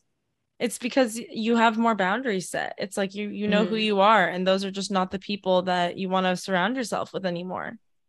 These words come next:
Speaker 2: Yeah, absolutely. And I, the more that I'm in my own space and understand myself, I can be, like, five minutes in a conversation and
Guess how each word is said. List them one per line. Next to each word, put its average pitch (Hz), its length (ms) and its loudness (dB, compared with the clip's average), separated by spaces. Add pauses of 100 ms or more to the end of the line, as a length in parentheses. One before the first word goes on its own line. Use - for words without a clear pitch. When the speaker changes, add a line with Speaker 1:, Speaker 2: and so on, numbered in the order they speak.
(220)
Speaker 2:
Yeah, 185 340 -6 (100)
absolutely. 175 640 -6
And 190 320 0
I, 180 560 0
the 185 160 2
more 196 420 2
that 196 180 -2
I'm 180 200 -2
in 190 120 -4
my 175 160 -4
own 196 220 -2
space 190 560 -2
and 170 140 -8
understand 180 440 -6
myself, 170 580 -2 (440)
I 185 120 -2
can 220 280 -2
be, 185 160 -2
like, 185 240 -2
five 180 260 -2
minutes 180 300 -6
in 175 80 -6
a 170 60 -8
conversation 175 1000 -6
and 165 280 -4